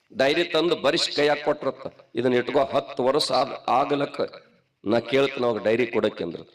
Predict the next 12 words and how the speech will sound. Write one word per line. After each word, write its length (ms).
ಹಂಗು 340
ಹಿಂಗು 280
ದಿವ್ಸ 280
ಗತಿಸ್ವಾದತ್ತ. 720
ಗತಿಸ್ವಾದ 800
ಬಳಿಕ 480
ಹತ್ತು 300
ವರ್ಷಕ್ಕಿನ್ನ 600
ಹತ್ತು 380
ದಿವ್ಸ 200
ಕಡಿಮೆ 340
ಇತ್ತತ್ತ. 340